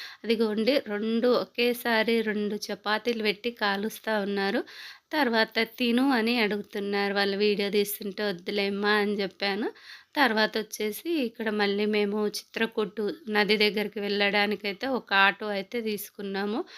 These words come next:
అక్కడ కాశీ అయోధ్యలో ఎలా ఉందో, హ్మ్, కుంభమేళం దగ్గర ఎలా ఉందో ఒక ఆటో ఎక్కి ఇంకొంచెం దూరం వెళ్ళి మళ్ళీ ఇంకొక ఆటో తీసుకోవాలనేది. ఇక్కడ చిత్రకూట్లో కూడా అదే అన్నట్టు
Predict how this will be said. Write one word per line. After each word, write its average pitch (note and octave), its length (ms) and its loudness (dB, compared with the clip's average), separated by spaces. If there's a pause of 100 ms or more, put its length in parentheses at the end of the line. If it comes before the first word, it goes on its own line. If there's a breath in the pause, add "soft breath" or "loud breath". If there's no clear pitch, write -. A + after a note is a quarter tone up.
(340 loud breath)
అక్కడ B3 340 2 (140)
కాశీ G#3+ 480 2 (100)
అయోధ్యలో G#3+ 680 2 (120)
ఎలా G3+ 280 2 (120)
ఉందో, G#3+ 340 0 (280)
హ్మ్, A#3 300 2 (280)
కుంభమేళం G#3+ 720 2
దగ్గర G#3 280 -2 (160)
ఎలా G#3 280 2
ఉందో G#3 280 0 (100)
ఒక - 220 -2
ఆటో G3+ 360 2
ఎక్కి G3 360 -6
ఇంకొంచెం G3+ 540 -6
దూరం G3+ 280 0
వెళ్ళి G3 320 0 (420 loud breath)
మళ్ళీ A3 220 4
ఇంకొక G#3+ 420 -2
ఆటో G3 340 0
తీసుకోవాలనేది. G3 1080 0
ఇక్కడ - 400 -2
చిత్రకూట్లో C4 720 -2
కూడా A3+ 320 2
అదే G3+ 280 4 (300)
అన్నట్టు G#3 480 -2